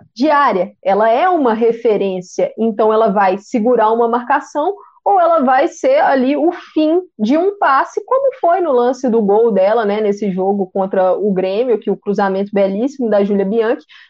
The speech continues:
mas a Carol Baiana ganha o duelo ali. Então, são jogadoras que podem se beneficiar dessa, dessa Bia Zanerato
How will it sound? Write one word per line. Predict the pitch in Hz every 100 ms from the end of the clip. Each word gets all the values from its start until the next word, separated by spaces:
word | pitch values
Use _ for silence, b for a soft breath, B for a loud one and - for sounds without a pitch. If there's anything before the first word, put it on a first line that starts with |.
| -
mas | 339
a | 339
Carol | - 311
Baiana | 320 320 339
ganha | 302 311 339
o | 330
duelo | 330 320 320
ali. | 320 285 233 208
Então, | 220 262 294 226
são | - 277 302
jogadoras | 294 277 247 277 294
que |
podem | 277 262 277 294
se | 311 240
beneficiar | 247 240 240 - 226 202 233
dessa, | 254 254 262 277 254 214 180
dessa | 185 214 226
Bia | 196 190 254 220
Zanerato | 226 214 196 208 226 247 240 226